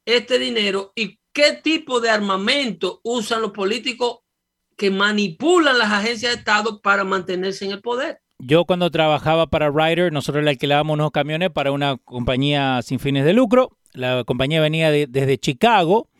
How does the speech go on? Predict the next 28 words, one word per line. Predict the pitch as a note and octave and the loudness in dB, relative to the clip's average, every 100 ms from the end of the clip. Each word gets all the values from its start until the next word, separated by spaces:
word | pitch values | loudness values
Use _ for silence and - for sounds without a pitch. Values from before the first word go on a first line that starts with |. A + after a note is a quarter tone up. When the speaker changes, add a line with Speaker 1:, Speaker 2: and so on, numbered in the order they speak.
| - - - _ - | -20 -20 -20 _ -2
Speaker 2:
y | D3 | 2
ellos | F#3 A3 G#3 - - | 6 6 4 -2 -10
en | D3+ D#3 D#3+ D#3 | -6 -4 -2 -4
el | D3+ | -2
camión | F#3 G#3+ C4+ C4 | 0 2 2 2
decía, | A3+ G#3 - C4 A#3 A#3+ C4+ - - | 2 2 2 4 4 2 -2 -10 -4
"We | D#3+ G#3 | 0 0
pick | - A3 - | 2 2 4
up | A#3 G3 | 2 2
for | - F3+ | 2 6
lupus", | F3+ E3+ G#2 - - - - _ | 6 6 2 -10 -12 -16 -20 _
right? | - F#3 B3+ _ _ _ _ - | 0 2 0 _ _ _ _ -12
Eh, | A2 A2 A2+ | -8 -6 -6
Speaker 1:
Sí. | D3+ - | -8 -6
Speaker 2:
volviendo | A#2 C3 F#3 G3+ F#3 | -2 2 4 6 4
a, | D3 - - - - _ | 2 -12 -20 -20 -20 _
so, | - F#3 E3 - _ _ _ | 2 4 4 -4 _ _ _
I | A#3 | 0
did | G#3 C4 | 2 2
some | - C4+ | 2 4
digging, | B3+ G#3 B3 C4+ - | 6 6 2 0 4
¿no? | A3 C#4 | 4 4
Me | G3 | 2
puse | G3+ G#3 | 2 4
a | A#3+ | 4
buscar. | B3 A#3+ A3+ - - - - - - _ | 6 4 4 0 -20 -20 -20 -20 -20 _
By | - - G3+ A3 A#3 A#3 | -20 -2 4 4 4 4
law, | B3 C4+ G#3+ F3 | 6 6 6 4